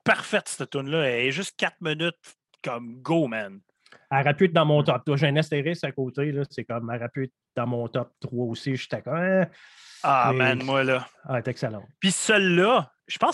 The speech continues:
Speaker 1: que c'est elle, tu veux dire, qu'il y avait des riffs de Cannibal Corpse dedans.
Speaker 2: Non, non,
Speaker 1: C'est
Speaker 2: c'est
Speaker 1: pas
Speaker 2: vraiment
Speaker 1: elle ?
Speaker 2: Blood, non, c'est vraiment Blood Ribbon.
Speaker 1: Parce que pour vrai, dans celle-là, il y avait des, il y avait des riffs death metal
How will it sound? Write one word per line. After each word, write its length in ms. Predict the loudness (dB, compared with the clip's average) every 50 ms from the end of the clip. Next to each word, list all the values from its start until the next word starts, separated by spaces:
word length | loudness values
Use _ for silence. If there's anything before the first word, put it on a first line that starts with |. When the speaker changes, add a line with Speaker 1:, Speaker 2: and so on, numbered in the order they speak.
| 0
Speaker 1:
que 80 | -2 -4
c'est 80 | -4 -2
elle, 260 | 0 0 2 2 0
tu 160 | -2 -4 -6 -6
veux 80 | -6 -4
dire, 160 | -2 -4 -4
qu'il 100 | -2 -2
y 20 |
avait 100 | -4 -2
des 200 | -4 -4 -4 -4
riffs 260 | -2 -4 -4 -6 -6
de 80 | -8 -10
Cannibal 460 | -8 -6 -6 -6 -6 -6 -8 -8 -10 -10
Corpse 340 | -8 -8 -8 -8 -8 -12 -14
dedans. 280 | -14 -10 -10 -10 -10 -10 -16 _ _ _ _ _ _ _ _ _ _ _ _ _ _ _ _ _ _ _ _ _ _ _ -2
Speaker 2:
Non, 220 | 0 0 0 -2 _ _ -10 -4
non, 120 | -2 -2 -2
Speaker 1:
C'est 100 | -4 -4
Speaker 2:
c'est 140 | -6 -4 0
Speaker 1:
pas 80 | 2 4
Speaker 2:
vraiment 180 | 6 8 8 8
Speaker 1:
elle ? 60 | 8
Speaker 2:
Blood, 240 | 6 4 2 2 2
non, 180 | 2 2 2
c'est 120 | 0 -2 -2
vraiment 280 | -2 0 0 0 0 0
Blood 200 | 0 -2 -2 -2
Ribbon. 360 | -4 -4 -4 -6 -8 -8 -6 -4
Speaker 1:
Parce 180 | -4 -2 0 0
que 80 | -2
pour 240 | -2 0 0 0 0
vrai, 200 | 0 0 -2 2
dans 100 | 2 2 2
celle-là, 280 | 2 2 2 2 2
il 60 | 2 2
y 60 | 2
avait 160 | 2 0 0
des, 100 | 0 -2
il 180 | -2 -2 -2 -2
y 60 | -2
avait 100 | -2 -2
des 120 | -2 -4
riffs 240 | -2 -2 -4 -6 -4
death 240 | -4 -4 -4 -4 _
metal 560 | -8 -8 -4 0 2 2 4 4 2 0 -2